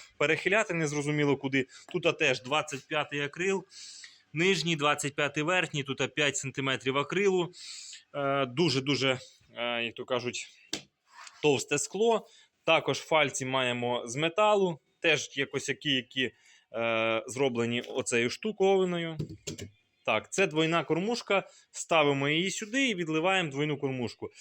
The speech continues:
Якщо вона нам не потрібна, нам потрібна кормушка на нуклеус на чотири маткомісця,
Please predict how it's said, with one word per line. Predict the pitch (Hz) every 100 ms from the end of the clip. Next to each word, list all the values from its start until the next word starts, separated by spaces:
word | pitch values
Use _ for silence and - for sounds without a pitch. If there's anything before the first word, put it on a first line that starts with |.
| - _
Якщо | 143 - 202
вона | 190 185
нам | 180 180
не | 190
потрібна, | 196 233 240 196
нам | 175 165
потрібна | 160 165 160 151
кормушка | 156 160 151 -
на | 156 165 160
нуклеус | 160 190 202 202 196
на | 180
чотири | 165 - 185 180
маткомісця, | 175 - 170 165 156 - 139